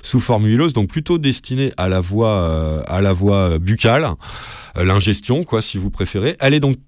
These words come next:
assez forte en C B D, cinquante milligrammes par, euh, millilitre, et très peu forte en T H C, la substance la plus psychoactive du cannabis. Donc très forte en C B D, substance très peu psychoactive, et très faible en T H C, substance fortement psychoactive. Donc, euh,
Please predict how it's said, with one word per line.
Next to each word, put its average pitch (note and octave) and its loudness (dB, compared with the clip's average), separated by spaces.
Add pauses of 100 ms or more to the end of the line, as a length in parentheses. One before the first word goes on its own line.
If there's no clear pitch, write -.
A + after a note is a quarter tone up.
(160)
assez F3+ 0
forte F3+ -2
en D3+ -2
C B2 -4
B A#2 2
D, D#3+ 2
cinquante C3 -4
milligrammes A#2 -2
par, G#2 0
euh, F#2 2
millilitre, G#2+ 0
et F#3 4
très - -2
peu E3+ -2
forte E3 -6
en C3 -2
T B2+ -4
H A2+ -2
C, F#3 0
la A#2 0
substance - -6
la G2+ -2
plus - -10
psychoactive C#3 -2 (320)
du A2+ -2
cannabis. A2 0
Donc A#2 -2
très F3+ 0
forte E3 -4
en D3 -2
C C#3 -4
B C3 0
D, B2 0
substance - -4 (100)
très - 0
peu E3+ -2
psychoactive, C#3 -4 (440)
et G#2 2
très F3+ 2
faible F3 0
en A2 -2
T A#2+ -2
H A2+ -2
C, F#3+ -2
substance - -4
fortement E3 -2
psychoactive. A#2 -4
Donc, G3 -2 (180)
euh, F#2 2